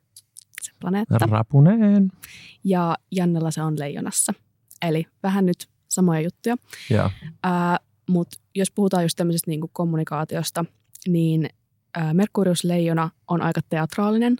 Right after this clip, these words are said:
Speaker 1: että saattaa käyttää paljon vaikka niinku käsiä puhuessaan ja eläytyy siihen niinku tarinaansa, mitä kertoo. Ja yleisesti ottaen on siis vaan tosi hyvä ja luontainen tarinankertoja.
Speaker 2: Kyllä mä, joo. Ja kyllähän toi tulee tavallaan,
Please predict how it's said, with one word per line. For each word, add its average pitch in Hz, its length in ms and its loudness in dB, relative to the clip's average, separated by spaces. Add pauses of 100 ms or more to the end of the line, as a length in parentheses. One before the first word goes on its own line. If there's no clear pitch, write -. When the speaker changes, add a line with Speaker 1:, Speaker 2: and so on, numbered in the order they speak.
(100)
Speaker 1:
että 170 140 -4
saattaa 170 280 -2
käyttää 170 300 -2
paljon 165 320 -2
vaikka 156 260 -8
niinku 156 320 -6
käsiä 202 380 -2
puhuessaan 208 760 0 (340)
ja - 100 -8
eläytyy 170 500 0
siihen 160 380 -4
niinku - 320 -6 (480)
tarinaansa, 165 520 -2
mitä 170 260 -4
kertoo. 196 460 -6 (300)
Ja 233 80 2
yleisesti 247 320 4
ottaen 190 300 0
on 190 100 0
siis 180 160 -2
vaan 185 160 2
tosi 180 260 0
hyvä 175 320 0
ja 165 120 -4
luontainen 160 420 -4
tarinankertoja. 170 720 -6 (1400)
Speaker 2:
Kyllä 117 160 4
mä, 127 120 4 (600)
joo. 104 440 -2 (680)
Ja 101 60 -6
kyllähän 110 240 4
toi 107 140 2
tulee 107 220 0
tavallaan, 90 500 0